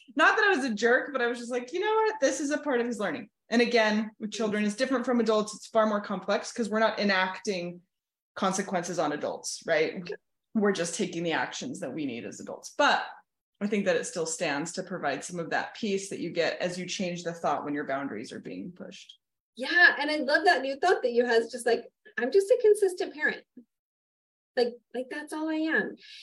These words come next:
Speaker 2: And I think so often, um, when,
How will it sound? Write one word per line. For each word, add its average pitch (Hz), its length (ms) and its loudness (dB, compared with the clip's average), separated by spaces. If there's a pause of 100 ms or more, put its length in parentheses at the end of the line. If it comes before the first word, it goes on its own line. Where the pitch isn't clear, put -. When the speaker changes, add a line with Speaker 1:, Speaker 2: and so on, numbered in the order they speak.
(160)
Speaker 2:
And 294 140 0
I 349 140 2
think 403 200 8
so 339 460 2
often, 285 680 -4 (360)
um, 202 640 4 (800)
when, 220 640 2